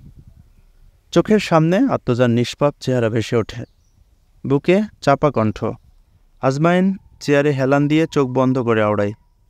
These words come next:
"তুমি তো এখন অন্য গ্রহের চাঁদ।" সন্ধ্যা নামার পরপরই আকাশের রং পাল্টে গেছে।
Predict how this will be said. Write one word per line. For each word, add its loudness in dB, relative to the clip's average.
"তুমি 0
তো 0
এখন 2
অন্য 0
গ্রহের 2
চাঁদ।" -4
সন্ধ্যা 0
নামার 0
পরপরই 0
আকাশের -2
রং 0
পাল্টে 0
গেছে। -4